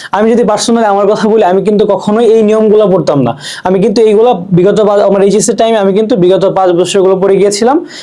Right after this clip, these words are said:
and আলহামদুলিল্লাহ আমি কিন্তু ভালো একটা মার্ক পেয়েছি, ঠিক আছে? তারপর দেখো ব্যাকরণিক শব্দ শ্রেণী প্রকারভেদ, এটা আসে তিনে। এটা পরিবর্তে আসে কি, ব্যাকরণিক শব্দ শ্রেণীর নির্ণয়। So শব্দ শ্রেণী প্রকারভেদ তুমি যদি চাও পড়তে পারো, অনেক কিছু আছে, but তুমি চাইলে কিন্তু এই শব্দ শ্রেণী নির্ণয় just বিগত পাঁচ বছর এগুলো প্র্যাকটিস করে যেতে পারো,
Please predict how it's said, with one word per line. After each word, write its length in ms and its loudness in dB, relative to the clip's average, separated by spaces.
and 160 0
আলহামদুলিল্লাহ 440 0
আমি 100 2
কিন্তু 160 0
ভালো 200 0
একটা 120 -2
মার্ক 240 -2
পেয়েছি, 260 -4
ঠিক 140 -2
আছে? 260 -2
তারপর 200 0
দেখো 200 0
ব্যাকরণিক 580 0
শব্দ 300 0
শ্রেণী 260 0
প্রকারভেদ, 500 0
এটা 160 0
আসে 160 -4
তিনে। 300 0
এটা 180 0
পরিবর্তে 400 0
আসে 180 -2
কি, 140 -2
ব্যাকরণিক 520 0
শব্দ 360 0
শ্রেণীর 420 -2
নির্ণয়। 340 -2
So 120 -2
শব্দ 300 0
শ্রেণী 400 2
প্রকারভেদ 460 2
তুমি 160 2
যদি 180 2
চাও 300 0
পড়তে 220 -2
পারো, 300 0
অনেক 200 -2
কিছু 220 -4
আছে, 220 -2
but 80 0
তুমি 220 -2
চাইলে 260 0
কিন্তু 280 0
এই 180 0
শব্দ 280 0
শ্রেণী 220 -2
নির্ণয় 340 2
just 300 -2
বিগত 260 0
পাঁচ 220 0
বছর 280 0
এগুলো 200 0
প্র্যাকটিস 300 -2
করে 180 0
যেতে 180 0
পারো, 260 -2